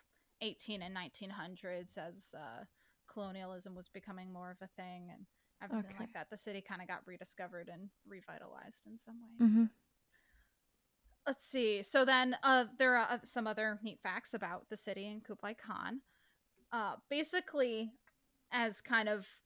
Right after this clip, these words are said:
Speaker 1: representative of the Yuan dynasty in general,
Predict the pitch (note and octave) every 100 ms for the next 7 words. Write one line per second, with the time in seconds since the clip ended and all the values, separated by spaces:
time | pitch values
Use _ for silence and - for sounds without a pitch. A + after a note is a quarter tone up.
0 | - A3 A3 A3+ G#3 G#3 G3 G3+ F#3+ -
1 | G#3+ G3+ F#3+ - G#3+ G#3+ G3+ G3+ G3+ G3+
2 | G3+ A3+ G3+ G#3 G#3+ G#3 G3 F#3+